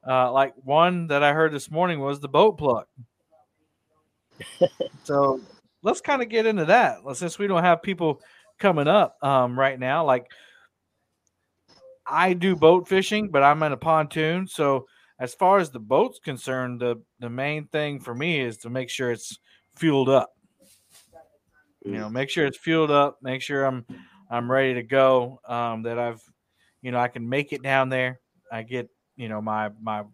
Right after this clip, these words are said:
Speaker 1: hubs are greased and all that stuff. Uh, Murillo, you're from the bank.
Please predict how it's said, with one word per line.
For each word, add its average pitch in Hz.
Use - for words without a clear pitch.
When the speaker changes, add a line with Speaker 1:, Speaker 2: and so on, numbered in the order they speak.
Speaker 1:
hubs 147
are 135
greased 131
and 117
all 123
that 123
stuff. 113
Uh, 127
Murillo, 190
you're 185
from 196
the 151
bank. 135